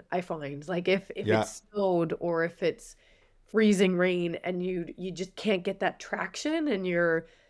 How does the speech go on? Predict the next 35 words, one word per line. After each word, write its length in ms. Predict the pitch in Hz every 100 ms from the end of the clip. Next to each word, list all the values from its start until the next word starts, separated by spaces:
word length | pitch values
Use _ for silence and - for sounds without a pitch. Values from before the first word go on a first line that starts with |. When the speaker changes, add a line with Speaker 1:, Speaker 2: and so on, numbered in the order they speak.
| _
Speaker 1:
slipping, 580 | - - 208 208 262 269
like, 180 | 226 196
I've 240 | 196 185
definitely 960 | - 208 202 214 - 214 190 180 185 -
created 440 | - 233 208 180 170
little 240 | 180 175
niggles 440 | 175 175 175 170 165
in 120 | 160
my 300 | 160 151 -
Achilles 720 | - - 202 185 170 160 156 160
or 120 | 156
in 100 | 156
my 120 | 156
plantar 400 | 156 196 175 175
fascia 400 | 175 160 175 175
because 280 | 156 156 170
I'm 100 | 156
slipping 440 | - 175 175 160 165
on 100 | 156
the 140 | 151
ice. 420 | 156 302 - - _ _ _ _ _
So 500 | - 185 180 170 160 - -
Speaker 2:
Yeah. 80 | 208
Speaker 1:
that's 180 | 233 226
when 180 | 240 226
I'll 220 | 202 196
usually 420 | 196 190 175 175
do, 340 | 151 170 175 165 _ _ -
you 100 | 175
know, 220 | 151 147
th-, 220 | - - 170
go 200 | 185 180
onto 260 | 170 175 175
the 100 | 156
treadmill 560 | 185 156 180 240 403